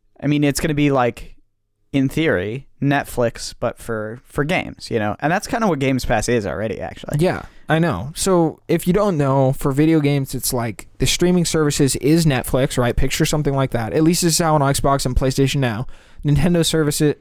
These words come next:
Speaker 2: it's a joke. It's twenty dollars a month. They give you access to classic N E S games and, and S N E S games, which is fantastic. It's worth twenty dollars a year,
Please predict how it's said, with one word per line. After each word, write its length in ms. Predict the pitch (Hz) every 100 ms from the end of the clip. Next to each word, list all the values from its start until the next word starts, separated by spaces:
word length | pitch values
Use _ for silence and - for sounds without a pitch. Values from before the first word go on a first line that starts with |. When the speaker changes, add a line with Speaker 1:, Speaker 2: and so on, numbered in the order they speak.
| -
Speaker 2:
it's 240 | 139 131
a 60 | 131
joke. 340 | 131 110 107
It's 140 | 110 -
twenty 220 | 143 135
dollars 320 | 127 131 127
a 60 | 123
month. 300 | 120 120 - - - -
They 100 | 135
give 180 | 139 139
you 160 | 135
access 360 | - 131 - 127
to 100 | 117
classic 460 | - 127 131 131 -
N 140 | 123
E 80 | 131
S 160 | 131 -
games 320 | 143 143 147
and, 500 | 139 - 120 120 113 _ -
and 160 | 120 117
S 200 | 135 -
N 120 | 156
E 80 | 160
S 100 | 165
games, 240 | 185 185 143
which 160 | 127
is 160 | 113 - - - - -
fantastic. 800 | 135 131 139 147 - 113 - - -
It's 160 | 135
worth 300 | 147 196 208
twenty 240 | - 170 143
dollars 320 | 135 131 120
a 100 | 127
year, 440 | 120 123 131 -